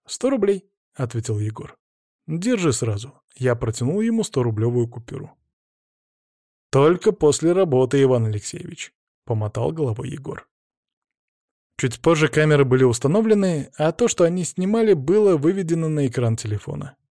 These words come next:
Егор скачал специальную программу мне, Игнату и Владимиру, и теперь в реальном времени можно было следить за внешним периметром.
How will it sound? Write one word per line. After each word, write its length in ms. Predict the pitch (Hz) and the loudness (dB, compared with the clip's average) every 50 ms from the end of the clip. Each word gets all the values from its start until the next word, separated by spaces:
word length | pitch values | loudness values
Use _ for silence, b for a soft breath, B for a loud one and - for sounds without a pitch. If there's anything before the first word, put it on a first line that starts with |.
| _ _ _ _ _ _ _ _ _ _ _ _ _ - | _ _ _ _ _ _ _ _ _ _ _ _ _ -6
Егор 500 | 127 113 110 107 110 120 143 147 - - - | -4 -4 -4 0 0 0 0 0 -2 -8 -12
скачал 360 | - - - 117 - - 113 | -12 -10 -8 -8 -6 -6 -6
специальную 540 | - - - - - - 120 107 104 104 107 | -6 -8 -12 -8 -6 -4 -4 -4 -4 -6 -8
программу 460 | 107 - 120 110 110 113 107 107 107 | -8 -6 -6 -4 -4 -4 -4 -4 -4
мне, 260 | 104 110 143 185 202 - | -2 -2 -2 -2 -4 -4
Игнату 460 | - 147 113 113 123 156 175 - - | -6 -4 -2 -2 -2 -2 -4 -6 -8
и 160 | - - 147 | -8 -6 -4
Владимиру, 580 | 139 131 135 135 127 117 117 117 117 117 117 131 | -2 0 0 0 0 0 0 0 2 2 0 -2
и 300 | - - 147 139 135 120 | -2 -2 0 0 0 0
теперь 380 | 117 - 117 117 185 220 240 185 | 0 -2 0 2 2 2 4 4
в 40 | |
реальном 360 | 147 135 131 127 127 127 123 117 | 2 2 2 2 2 0 0 0
времени 360 | 131 185 233 233 233 214 180 | 2 2 2 2 2 2 2
можно 340 | 139 127 131 139 139 147 131 | 0 0 -2 -2 -2 -2 -2
было 240 | 113 123 120 120 | 0 0 -2 -2
следить 440 | 110 - - 123 117 110 156 190 170 | -4 -4 -4 -6 -4 -4 -6 -6 -4
за 100 | 147 123 | -2 -2
внешним 460 | 107 107 107 107 104 - - 120 110 | -2 -2 -4 -4 -6 -8 -6 -6 -6
периметром. 680 | 107 - 120 110 107 104 101 98 - - 71 69 - | -4 -4 -4 -4 -2 -4 -6 -6 -8 -10 -10 -12 -14